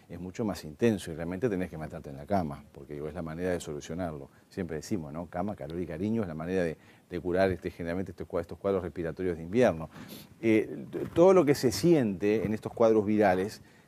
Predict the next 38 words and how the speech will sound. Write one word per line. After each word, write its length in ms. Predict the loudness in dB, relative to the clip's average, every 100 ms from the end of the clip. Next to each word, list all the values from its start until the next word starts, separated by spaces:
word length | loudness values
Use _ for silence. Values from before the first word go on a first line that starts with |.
| _
generalmente 580 | -2 2 4 2 2
es, 60 | -2 0
es 120 | -2
producto 540 | 2 4 4 0 0
de 60 | 2
la 120 | 4
respuesta 600 | 2 -2 2 2 2 0
del 140 | 2 0
organismo 760 | 0 2 2 2 0 -6 -6 _ _ _ _ _ 4
a 340 | 6 6 2 -2
el 140 | -2
agente 380 | 0 0 -2 -4
que 80 | -4
está 160 | -4 0
causando, 720 | -2 0 -2 0 0 0 -2
este, 500 | -14 _ -6 -4 -4
la 100 | -4
infección, 540 | -6 -8 -4 2 2 0
en 80 |
este 180 | -6 -6
caso 320 | -2 -2 -2
un 220 | -2 -2 4
virus. 380 | 4 4 -2 -14 -20 -12
Entonces, 320 | -6 0 0
todo 200 | 0 0
lo 100 | 0
que 80 | 0
nosotros 360 | -2 -6 -8 -4
podamos 500 | 0 0 0 -4 -10 _ _ _
consumir, 640 | -4 -2 0 4 6 4 0 -12 -8
y 120 | -6
siempre 520 | 0 2 2 2 2
que 80 | 0
sea 260 | 4 4 4
por 180 | 2
una 180 | 0 0
prescripción 600 | -2 -4 -8 -8 -6 -4
médica, 480 | 0 0 0 0 -2